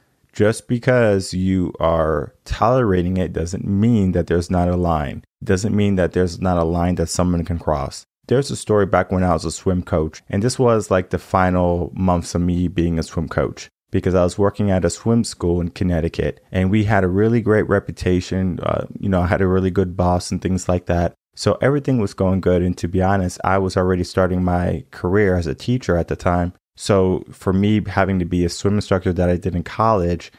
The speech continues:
it was kinda getting in the way of me doing other things that I wanted to do. So I wanted a little bit more free time, go hiking, things like that. So I was already kind of thinking, like, "How can I leave this?" But then I love the kids. I love the families. I love the work environment.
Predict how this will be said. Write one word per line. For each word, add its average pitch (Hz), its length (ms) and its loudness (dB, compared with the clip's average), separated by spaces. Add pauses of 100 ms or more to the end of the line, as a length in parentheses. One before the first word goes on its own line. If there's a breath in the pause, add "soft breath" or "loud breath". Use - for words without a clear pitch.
(140)
it 107 60 2
was 95 140 0
kinda 101 280 0
getting 90 300 0
in 90 80 0
the 90 60 0
way 90 200 2
of 87 100 -4
me 90 440 0
doing 95 200 2
other 90 180 2
things 85 520 -6
that 92 120 -2
I 90 40 4
wanted 85 300 0
to - 100 -8
do. 80 200 -4 (260 soft breath)
So - 180 -2
I - 20 4
wanted 92 300 0
a 85 60 0
little 92 120 2
bit 90 160 2
more 90 160 0
free 123 220 0
time, 117 300 2
go 90 140 2
hiking, 107 480 -2
things 95 300 -2
like 85 180 -4
that. 104 320 0 (260)
So 95 360 2
I 123 140 0
was 147 160 2
already 92 320 2
kind 92 240 -4
of 82 80 -4
thinking, 95 480 -2
like, 82 340 -2 (120)
"How 110 200 0
can 110 180 -2
I 92 100 2
leave 90 260 2
this?" 82 180 -4
But - 160 -10
then 107 120 0
I 98 60 2
love 95 280 2
the - 80 -6
kids. 98 360 0
I 85 40 0
love 90 220 0
the - 60 -10
families. 90 680 0 (100)
I 87 80 2
love 98 220 2
the 92 80 0
work 107 240 0
environment. 82 520 -4